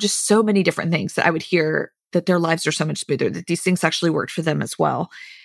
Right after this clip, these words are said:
I started Mama Systems about a year and a half ago, and I've been able to help over a hundred families with systems in their home. And it's just been so life-giving to me to be able to help them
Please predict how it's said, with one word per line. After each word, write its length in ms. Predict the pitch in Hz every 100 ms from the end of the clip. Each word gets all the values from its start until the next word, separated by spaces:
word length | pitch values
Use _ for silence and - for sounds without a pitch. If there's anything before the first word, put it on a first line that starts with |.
| - -
I 180 | 165 -
started 320 | - 185 180
Mama 220 | 165 180 254
Systems 600 | - - - 196 - - -
about 160 | 180
a 40 | 170
year 140 | 165
and 80 | 165
a 40 |
half 220 | - 165
ago, 380 | 180 165 143 175
and 100 | 180
I've 120 | 170 180
been 100 | 175
able 180 | 175 170
to 80 |
help 300 | 170 170 160
over 320 | 190 185 196 208
a 60 |
hundred 280 | 196 208 214
families 460 | 226 220 196 185 -
with 160 | 170 -
systems 420 | 170 - 180 185
in 80 | 170
their 100 | 170
home. 320 | 170 165 165
And 160 | 156
it's 200 | 165 -
just 160 | - -
been 160 | 185 180
so 540 | - 165 165 185 190
life-giving 640 | 165 156 175 175 160 151 -
to 120 | 156
me 280 | 156 160 -
to 120 | 160
be 80 | 156
able 120 | 147
to 100 | -
help 260 | 151 151 -
them 320 | 131 143